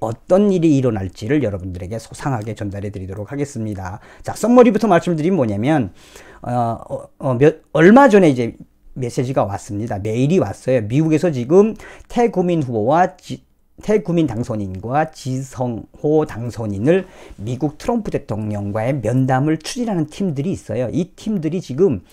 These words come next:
당선되자마자 바로 백악관에 자료를 보냈는데, 백악관에서 굉장히 긍정적인 결과가 나왔다라는 그 소식을, 예, 여러분들에게 순하게 전달해 드리겠습니다. 태구민 후보를 우매하는 문바들의 너절사한 이야기는 그저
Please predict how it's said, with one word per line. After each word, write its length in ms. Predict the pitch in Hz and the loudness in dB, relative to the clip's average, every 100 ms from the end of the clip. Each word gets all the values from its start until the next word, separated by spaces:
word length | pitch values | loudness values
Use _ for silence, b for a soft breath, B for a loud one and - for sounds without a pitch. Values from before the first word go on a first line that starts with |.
| B B B | B B B
당선되자마자 1120 | - 165 165 185 180 - 107 139 123 123 156 - - | -2 2 4 2 -2 -6 -2 0 0 -2 -8 -12 -10
바로 400 | - 151 202 208 | 0 6 6 6
백악관에 440 | 127 135 117 135 | -2 -4 -2 -4
자료를 380 | - 107 110 135 | -6 -6 -4 -4
보냈는데, 640 | 101 98 90 87 120 156 - b b | -6 -6 -6 -6 -4 -4 -6 b b
백악관에서 540 | - 104 101 113 120 143 | -8 -8 -8 -8 -6 -8
굉장히 360 | - 110 147 170 | -8 -2 -2 -2
긍정적인 920 | - 98 107 165 170 254 254 185 - _ _ _ _ - | -6 -2 4 4 6 6 4 2 -6 _ _ _ _ -14
결과가 360 | 104 107 117 | -8 -6 -4
나왔다라는 840 | 110 101 92 - - - 104 135 147 | -4 -6 -8 -10 -14 -14 -6 -4 0
그 140 | 170 | -2
소식을, 560 | - 139 113 104 165 202 B B B | -2 -6 -4 -2 0 -2 B B B
예, 300 | 104 98 95 | -8 -6 -4
여러분들에게 480 | 107 107 107 95 113 | -2 -2 -4 -4 -6
순하게 360 | - 143 127 | -4 -2 -2
전달해 380 | 139 110 101 127 | -2 -4 -2 -2
드리겠습니다. 840 | 131 104 95 - - 104 92 87 90 | -4 -4 -6 -8 -6 -6 -4 -8 -8
태구민 540 | - 220 240 208 202 180 | -2 0 0 0 0 -2
후보를 500 | 165 170 165 170 156 _ | -2 0 2 2 0 _
우매하는 640 | 220 202 185 165 165 170 165 B B | -2 0 0 2 2 0 -2 B B
문바들의 880 | 139 175 151 - 165 147 156 143 - | 0 0 0 -2 -2 2 2 2 -2
너절사한 920 | 151 139 151 160 143 - 127 147 139 | -2 4 6 6 2 2 4 4 4
이야기는 540 | 196 160 139 139 131 135 | 4 4 4 2 0 2
그저 340 | 131 131 127 | 2 2 2